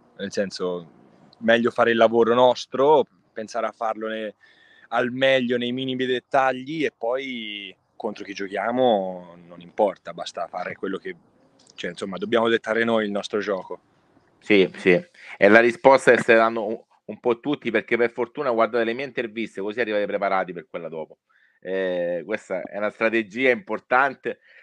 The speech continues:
Speaker 2: Eh, senti, al momento avrai soltanto Simonetti dei reduci dell'anno scorso, ci sarà anche Antonio Mazza, che è un giovane in rampa di lancio che conosci molto bene. Eh,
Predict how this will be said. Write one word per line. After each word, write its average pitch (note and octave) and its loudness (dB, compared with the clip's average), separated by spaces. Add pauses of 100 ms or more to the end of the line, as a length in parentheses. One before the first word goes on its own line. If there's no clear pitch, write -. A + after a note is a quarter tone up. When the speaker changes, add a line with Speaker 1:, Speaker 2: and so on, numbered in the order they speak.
(140)
Speaker 2:
Eh, A#2 -2
senti, D3 -6 (520)
al C#3+ 2
momento F3 2
avrai E3+ 2
soltanto F3+ 0
Simonetti C3 0 (320)
dei C3+ 2
reduci C#3 4
dell'anno B2 2
scorso, E3+ 2
ci - -18
sarà B2 2
anche C3 -2
Antonio A#2+ -2
Mazza, C3 0
che G#2+ -4 (260)
è - -12
un A#2+ -4
giovane B2 4
in A#2 -4
rampa A#2 0
di A#2 -2
lancio B2+ -2
che A2+ -4
conosci B2 -10
molto C3 -6
bene. D#3+ -2 (440)
Eh, A#2+ 0